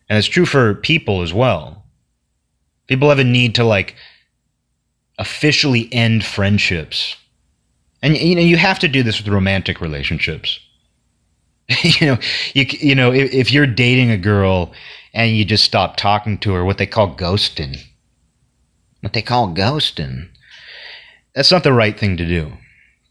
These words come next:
Especially if you, if it's, like, consistent, if you're committed to somebody in some way, or you've just been spending, like, a significant length of time with somebody, you know, you don't, y-, y-,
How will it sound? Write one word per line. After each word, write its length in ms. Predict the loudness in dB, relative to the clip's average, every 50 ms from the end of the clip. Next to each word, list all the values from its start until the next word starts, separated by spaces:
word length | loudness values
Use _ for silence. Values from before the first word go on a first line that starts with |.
| _ _ _ _ _ _ _ _ _ _ _ _ -10 -6
Especially 340 | -2 2 2 2 4 4 4
if 100 | 4 2
you, 80 | 2 0 0
if 100 | 0 0
it's, 140 | 0 0
like, 160 | -2 -2 -2 -4
consistent, 480 | -4 0 0 2 2 2 0 0 -2
if 60 | -2
you're 100 | -2 -2
committed 480 | -2 0 0 2 2 4 4 2 2 2
to 80 | 0 0
somebody 420 | 0 2 2 2 2 0 -2 -2
in 80 | -2 -2
some 280 | -2 -2 -2 -2 -4
way, 200 | -4 -8 -10 -14 -18 _ -20 -20 -20 _ -20 -20 _ _ _ _ _ _ -2
or 160 | 0 0 2
you've 180 | 2 0 0
just 160 | 0 -2 -2 0
been 120 | 0 0
spending, 480 | 0 0 0 0 0 2 2 0 0 0
like, 120 | -2 -2
a 60 | -2
significant 640 | -4 -4 -2 0 0 0 0 -2 -2 -2 -2 -2 -2
length 240 | 0 -2 -2 -2 -2
of 80 | -4 -4
time 300 | -2 -2 0 0 0 0
with 120 | -2 -2
somebody, 540 | -4 -4 -2 -2 -2 -2 -2 -2 -2 -4 -4 -8 -12 -16 -16 -18 -20 -20 -20 -20 _ -6
you 100 | -2 0
know, 80 | 2
you 120 | 2 2 2
don't, 220 | 2 2 0 -2
y-, 220 | -4 -6 -6 -4 -6
y-, 280 | -6 -12 -16 -16 -20 -20